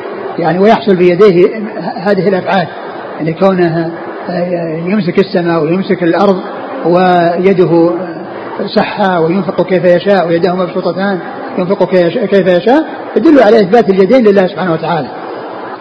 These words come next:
وأنهما حقيقتان، ولا يقال أنهما قدرة،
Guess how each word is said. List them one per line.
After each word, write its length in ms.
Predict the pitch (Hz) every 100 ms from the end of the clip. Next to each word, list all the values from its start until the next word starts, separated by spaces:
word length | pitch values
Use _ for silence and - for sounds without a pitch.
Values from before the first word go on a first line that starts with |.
| - - - - - - -
وأنهما 720 | 175 180 180 226 226 208 233
حقيقتان، 720 | 214 220 220 214 208 233 208 135
ولا 300 | 190 285 262
يقال 260 | 254 240
أنهما 340 | 226 196 208 208
قدرة، 420 | 247 214 208